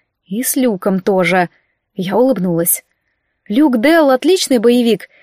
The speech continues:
но вот в части дипломатии у него серьезный провал». «Да он не только подтвердил слухи, но и привлек внимание президента к конторе по отлову чаромодифицированных тварей. Мне пришлось взять это дело под личную ответственность».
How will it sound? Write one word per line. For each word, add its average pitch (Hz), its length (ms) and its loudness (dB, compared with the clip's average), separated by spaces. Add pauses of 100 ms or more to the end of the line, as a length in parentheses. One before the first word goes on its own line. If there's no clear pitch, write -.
(140)
но 240 80 -4
вот 254 180 -2
в - 80 -10
части 269 340 -2
дипломатии 269 580 0
у 226 80 0
него 240 280 2
серьезный 233 500 0
провал». 196 420 0 (880)
«Да 185 320 -2
он 277 220 2
не 269 80 2
только - 340 0
подтвердил 240 540 0
слухи, 277 340 -2
но 190 180 0
и 302 60 2
привлек 277 380 0
внимание 269 360 2
президента 247 640 0
к - 80 -12
конторе 254 480 0
по 240 160 0
отлову 254 380 0
чаромодифицированных 240 1000 -2
тварей. 170 460 0 (420)
Мне 202 240 0
пришлось 220 400 2
взять 196 300 0
это 214 160 0
дело 233 260 2
под 185 160 -2
личную 269 320 0
ответственность». 190 720 -2